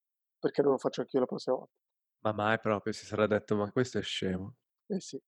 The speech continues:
Speaker 1: O, o, o appunto, magari si dice: "Ah, questo ce l'ha con me."
Speaker 2: Eh sì,
Speaker 1: Però
Speaker 2: perché è più facile diffamare. <laughs> Guardavo Saviano ieri. <laughs>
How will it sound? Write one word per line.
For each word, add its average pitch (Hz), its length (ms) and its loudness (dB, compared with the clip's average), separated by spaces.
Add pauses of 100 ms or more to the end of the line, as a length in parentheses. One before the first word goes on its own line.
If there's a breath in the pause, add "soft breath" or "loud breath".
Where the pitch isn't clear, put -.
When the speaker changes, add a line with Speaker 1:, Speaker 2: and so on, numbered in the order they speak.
(380)
Speaker 1:
O, 160 160 12
o, - 260 4 (280)
o - 160 10
appunto, 147 580 4
magari 139 300 2
si 147 140 -6
dice: 135 200 -2
"Ah, 127 160 4
questo 143 260 -2
ce 135 100 -4
l'ha 123 100 -2
con 123 140 -10
me." 127 80 -20 (500)
Speaker 2:
Eh 120 140 6
sì, 151 80 4
Speaker 1:
Però 127 120 8
Speaker 2:
perché 110 160 4
è 107 40 0
più 113 120 0
facile 110 420 6
diffamare. 104 800 6 (260)
<laughs> - 240 2
Guardavo 120 340 12
Saviano 117 580 12
ieri. 117 360 12
<laughs> - 100 8